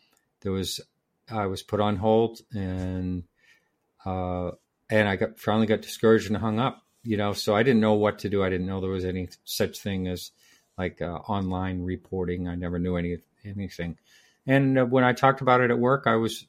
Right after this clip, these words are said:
ridiculed. So I just kinda kept it quiet. And then, um, I got really interested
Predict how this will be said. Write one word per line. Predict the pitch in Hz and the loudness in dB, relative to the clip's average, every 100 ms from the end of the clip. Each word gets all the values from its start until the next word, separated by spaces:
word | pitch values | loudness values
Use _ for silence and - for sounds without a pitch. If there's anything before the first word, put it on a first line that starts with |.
| - | 2
ridiculed. | 123 165 - 95 82 - | 2 2 -2 -4 -4 -8
So | - 107 101 | -2 0 0
I | 101 | -2
just | 101 101 - | -4 -6 -2
kinda | 104 98 | -4 -4
kept | 107 - | -8 -10
it | 90 | -18
quiet. | - 95 95 113 | -12 -8 -6 -6
And | 107 90 85 | -8 -10 -8
then, | 92 95 90 _ _ _ _ _ - | -8 -8 -10 _ _ _ _ _ -8
um, | 95 92 87 82 | -4 -4 -4 -4
I | 98 | -6
got | 90 90 - | -4 -6 -6
really | 101 101 101 95 95 _ | -6 -2 -2 -4 -6 _
interested | 104 98 - 101 90 - 92 | -8 -8 -6 -6 -6 -8 -10